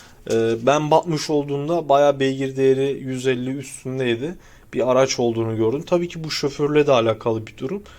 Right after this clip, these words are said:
E, adam basmaya korkmuştu. Ben en son bu, o, e, hızlarda yüz doksan beşi görmüştüm. E, motoru açılsın diye basıyorum bu arada. E,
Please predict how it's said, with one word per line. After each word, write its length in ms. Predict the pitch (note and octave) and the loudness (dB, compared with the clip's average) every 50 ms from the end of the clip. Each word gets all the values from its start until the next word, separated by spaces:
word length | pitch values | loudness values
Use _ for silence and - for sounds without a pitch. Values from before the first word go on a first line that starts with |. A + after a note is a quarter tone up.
| - - - - _ _ - - - | -20 -20 -20 -20 _ _ -14 -8 -6
E, 160 | A#2+ A#2 - | -4 -4 -4
adam 500 | - - D#3 E3+ F3+ G3 G3+ G#3 G3 - F#2+ D3+ C#3 - - | -2 0 0 2 4 2 2 2 0 -8 -10 -16 -12 -4 0
basmaya 460 | C#3 D3+ D#3+ - - - F#3 F#3+ F#3 | 2 2 4 2 2 2 2 2 2
korkmuştu. 840 | F#3 - F#3+ F3+ F3 F3+ - G#3 G3+ F3+ - - - D#3+ E3 F3+ E3+ | 2 2 4 4 4 2 2 0 0 0 0 -4 -4 -4 -2 0 2
Ben 140 | D#3 D#3+ D#3+ | 2 2 4
en 120 | E3 E3+ E3 | 4 2 2
son 320 | E3 - - F3 E3+ E3 | 2 0 -2 -2 -2 2
bu, 220 | D#3+ D#3+ - - - - | 2 2 2 0 -2 -2
o, 320 | D#3 D3 D#3+ E3 E3+ E3 - - - - - _ _ _ - - | 2 4 4 4 2 0 -2 -12 -20 -20 -20 _ _ _ -20 -14
e, 400 | C3 C#3 C3+ C3 B2+ B2+ B2+ B2+ | -10 -6 -4 -2 -2 -2 -2 -2
hızlarda 720 | B2+ B2+ B2 C#3 C3 B2+ B2 A#2+ C3+ C3 B2+ B2 C3+ E3 F3+ F3 - - - - - - - - | -2 -4 -2 -2 -4 -2 0 2 2 2 2 2 0 -2 -2 -4 -10 -20 -20 -20 -20 -18 -8 -4
yüz 220 | C#3 C#3 C3+ B2+ | -4 -4 0 4
doksan 440 | D3 D3 C#3+ - - D3 C#3 C#3+ D3 | 4 4 4 4 2 2 2 4 2
beşi 260 | C#3+ C#3 - - D3+ | -2 -2 -2 -6 -2
görmüştüm. 680 | C#3+ B2+ A#2+ A2+ A2 G#2+ G#2 - - - F3+ F#3 F#3 F3+ _ _ - _ _ _ _ - - | 0 0 2 0 -2 -4 -8 -12 -12 -8 -8 -8 -8 -10 _ _ -20 _ _ _ _ -12 -8
E, 60 | B2+ | -6
motoru 420 | B2 A#2+ B2+ B2+ A#2+ - C#3+ C#3 C#3 | -4 -2 -2 -2 -2 0 2 4 4
açılsın 520 | C#3 C3+ - - C#3+ C3 - - C3+ C3 | 4 4 2 -4 -4 -4 -4 -4 -2 0
diye 140 | C3+ C#3 C3 | 0 2 2
basıyorum 520 | A#2+ A2+ - - - A#2 A2+ A2 A2 A2 | 2 0 -2 -2 -4 -4 -4 -4 -4 -4
bu 120 | A2 A2 A2 | -2 -2 0
arada. 340 | A2 A2+ A2+ A#2 - - - _ - - _ _ _ _ _ - - | 0 0 -2 -4 -6 -14 -18 _ -20 -20 _ _ _ _ _ -12 -8
E, 80 | A2+ | -4